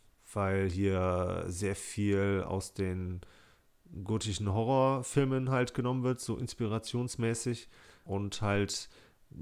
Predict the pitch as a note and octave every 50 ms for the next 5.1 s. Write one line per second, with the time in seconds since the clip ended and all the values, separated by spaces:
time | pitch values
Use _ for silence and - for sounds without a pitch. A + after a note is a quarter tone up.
0 | C#2+ D#2+ D#2+ D#2 F#2 A2 A2 G#2+ G#2 G#2+ A2 A2+ A2 - - - - G#2+ G2 -
1 | G#2 F#2+ F2 G#2+ G2+ G2+ G#2 - - G2+ - - - G2 F#2+ F#2+ F#2 F#2 F#2 F#2
2 | F#2 F#2 G2 - - F2+ F#2+ G2+ A#2 G2+ - - - A#2+ B2+ B2+ - D3 B2+ -
3 | C#3+ C3 B2 C3+ C3+ B2+ - C#3 C3+ B2+ C3 B2 - C3 B2+ B2+ - A#2+ A2 -
4 | G#2+ B2 A#2+ A2 G2+ A2+ A#2+ A2+ F#2+ F#2+ F#2+ G2 F#2+ G2+ G#2 G2+ F#2 - - -
5 | -